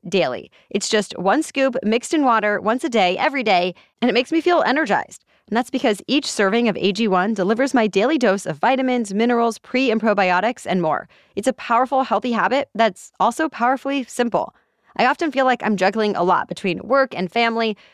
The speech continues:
so it's good to know that I have A G one to give me that extra boost of energy and cover my nutritional basis with high-quality ingredients. Plus, I can keep up the habit without a lot of hassle.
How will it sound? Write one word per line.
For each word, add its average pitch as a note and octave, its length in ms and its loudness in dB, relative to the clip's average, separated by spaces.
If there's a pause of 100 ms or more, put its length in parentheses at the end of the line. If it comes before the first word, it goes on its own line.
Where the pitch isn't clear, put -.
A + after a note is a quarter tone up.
so C4+ 120 -2
it's C4 120 -4
good C4+ 160 0
to D4+ 100 -2
know C#4 160 4
that F#3 100 0
I G3+ 60 2
have G#3+ 220 0
A G3 140 -2
G A3+ 120 -4
one G3+ 220 0
to - 80 -10
give A#3+ 120 0
me B3+ 100 0
that A#3+ 280 0
extra G#3 320 -4
boost G3 220 -2
of F3 40 -4
energy G3+ 460 0 (260)
and A3 140 0
cover B3+ 220 0
my C#4 180 2
nutritional B3+ 460 0
basis G#3+ 420 -4
with G3 100 -2
high-quality A3 640 -2
ingredients. D3 600 -6 (340)
Plus, D4 280 2
I A#3 80 -2
can A3 140 -4
keep A#3 160 -2
up A3 140 2
the G#3+ 60 -4
habit A3 340 -2
without G#3 360 0
a C#4+ 80 0
lot A3 140 2
of F#3 80 -4
hassle. D#3+ 420 -6